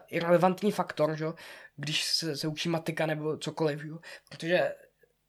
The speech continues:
ehm, na základě toho, jak to ty studenti umí, a každý je přece jiný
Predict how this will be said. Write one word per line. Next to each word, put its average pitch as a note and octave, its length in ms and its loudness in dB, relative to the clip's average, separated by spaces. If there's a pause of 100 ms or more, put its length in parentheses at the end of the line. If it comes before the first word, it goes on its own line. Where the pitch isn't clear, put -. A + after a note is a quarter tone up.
(720)
ehm, C#3 460 2
na D3 120 -4
základě E3+ 520 2 (240)
toho, F3 240 6
jak E3 200 0
to E3 100 -6
ty E3 100 -6
studenti F3 460 2
umí, D3 360 0 (200)
a C3+ 80 -14
každý D#3 280 -2
je E3 160 2
přece - 300 -6
jiný D3 640 -2